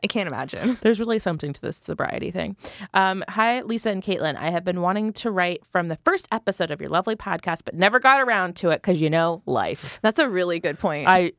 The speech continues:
Speaker 2: deeply, deeply relate
Speaker 1: I
Speaker 2: to
Speaker 1: don't
Speaker 2: that.
Speaker 1: do a lot of things because of life.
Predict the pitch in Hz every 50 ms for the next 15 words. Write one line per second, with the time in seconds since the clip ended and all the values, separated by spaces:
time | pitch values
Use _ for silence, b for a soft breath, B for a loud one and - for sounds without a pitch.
0 | 180 170 175 180 175 160 175 160 151 139 131 - _ - 151 135 - 127 123 80
1 | 65 82 78 - 190 196 220 240 240 - - 202 185 170 151 139 143 160 - -
2 | - 101 147 - - 180 180 185 - 170 147 - 107 90 80 233 - -